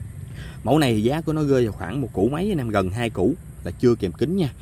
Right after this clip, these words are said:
Nó sử dụng được bi, bi, ý, ờ, mới sử dụng đi, dây dẹp và dây tròn, mình tặng cho anh em một dây dẹp, một dây tròn nha. Ừ, nè, này là, nè, nó thiết kế cho mình cực kỳ đẹp nè. Hàng, hàng cao cấp nha anh em, Tiểu Bá Dương hay được gọi là ảo ảnh nha. Có chốt an toàn, cái này là chốt an toàn nè,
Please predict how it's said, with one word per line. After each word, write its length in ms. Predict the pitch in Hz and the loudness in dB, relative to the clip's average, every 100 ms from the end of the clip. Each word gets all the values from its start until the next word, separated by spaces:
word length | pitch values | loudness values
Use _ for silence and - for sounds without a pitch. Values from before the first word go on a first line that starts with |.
| - - - | -18 -12 -6
Nó 60 | |
sử 140 | 135 123 | 0 4
dụng 260 | 104 101 | 4 4
được 140 | 95 - - | 2 0 -2
bi, 180 | 120 110 - - | 2 2 0 -4
bi, 220 | 135 113 101 - | 2 2 2 0
ý, 160 | 131 131 | 2 4
ờ, 100 | 110 | 2
mới 140 | 110 | -2
sử 140 | - | 0
dụng 220 | 107 92 98 | 2 2 0
đi, 120 | 98 - - | -6 -10 -8
dây 140 | 104 98 | -4 -2
dẹp 140 | 90 | -2
và 60 | 92 | -2
dây 100 | 95 | -2
tròn, 200 | 90 87 | -2 -2
mình 80 | 85 | -4
tặng 180 | 87 90 | -6 -8
cho 100 | 104 | -8
anh 60 | |
em 120 | 101 | -8
một 60 | 90 | -8
dây 120 | 92 92 | -6 -6
dẹp, 100 | 78 | -6
một 60 | 92 | -10
dây 120 | 95 | -8
tròn 260 | 92 92 87 | -6 -4 0
nha. 120 | 104 - - - - - - - | 0 -2 -10 -12 -12 -12 -12 -12
Ừ, 180 | 90 98 110 | -10 -8 -8
nè, 120 | 85 - | -10 -10
này 180 | 110 92 | -8 -4
là, 160 | 90 85 - - - | -4 -6 -10 -14 -10
nè, 120 | 92 90 - | -8 -8 -8
nó 60 | 117 | -6
thiết 180 | 131 127 | -4 0
kế 180 | 120 | 0
cho 120 | 143 107 | 0 -4
mình 80 | 87 | -2
cực 160 | 107 | -2
kỳ 100 | - | 2
đẹp 160 | 92 82 101 | 0 0 -2
nè. 120 | 92 - - - | -4 -4 -12 -6
Hàng, 260 | 95 90 | -4 -4
hàng 140 | 87 82 | -4 -2
cao 140 | 98 | -2
cấp 240 | 90 156 120 | 0 -2 -2
nha 60 | |
anh 60 | 104 | -2
em, 100 | 92 80 | -2 -2
Tiểu 160 | 90 | 0
Bá 100 | 120 | 0
Dương 240 | 139 117 107 | 2 2 2
hay 120 | 107 | 0
được 80 | 92 | 0
gọi 200 | 87 90 | 0 -2
là 80 | 80 | -2
ảo 160 | 95 | -2
ảnh 200 | 95 98 | -2 -2
nha. 120 | 139 - - - - - | -2 -4 -8 -10 -6 -2
Có 100 | 135 | 0
chốt 140 | 151 - | 0 0
an 160 | 107 | 0
toàn, 220 | 101 90 | 2 0
cái 100 | 85 | 0
này 120 | 117 87 | -4 -2
là 60 | |
chốt 100 | 113 110 | -2 -2
an 200 | 107 98 | -2 -2
toàn 260 | 87 87 | -2 -2
nè, 80 | 87 | -2